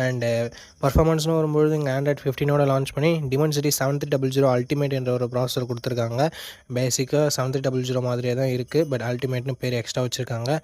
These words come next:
And பதினஞ்சு ஃபைவ் ஜி பேண்ட் சப்போர்ட் கொடுத்துருக்காங்க ஃப்ரெண்ட்ஸ். And ரெண்டு வருஷத்துக்கு Android அப்டேட்டும் மூணு வருஷம் செக்யூரிட்டி பேட்ச் அப்டேட்டும் தராங்களாமா. And Antutu ஸ்கோர்ஸ்னு பார்க்கும்போது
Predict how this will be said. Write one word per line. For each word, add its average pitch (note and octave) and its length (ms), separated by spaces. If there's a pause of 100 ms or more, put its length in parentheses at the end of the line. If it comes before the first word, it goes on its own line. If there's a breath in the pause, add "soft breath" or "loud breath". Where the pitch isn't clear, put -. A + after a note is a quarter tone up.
(360 loud breath)
And D3 260
பதினஞ்சு E3+ 420
ஃபைவ் D#3 220
ஜி D#3 80
பேண்ட் D3 180
சப்போர்ட் C3 300
கொடுத்துருக்காங்க A#2+ 540
ஃப்ரெண்ட்ஸ். A#2+ 360
And A#2+ 140 (460)
ரெண்டு B2+ 160
வருஷத்துக்கு C3+ 420
Android B2+ 180
அப்டேட்டும் C3+ 460
மூணு D3 180
வருஷம் C#3 260 (120)
செக்யூரிட்டி C#3 340
பேட்ச் B2+ 180
அப்டேட்டும் B2+ 380
தராங்களாமா. A#2+ 480 (480 loud breath)
And C#3 200
Antutu E3+ 340
ஸ்கோர்ஸ்னு D3+ 440
பார்க்கும்போது C#3 420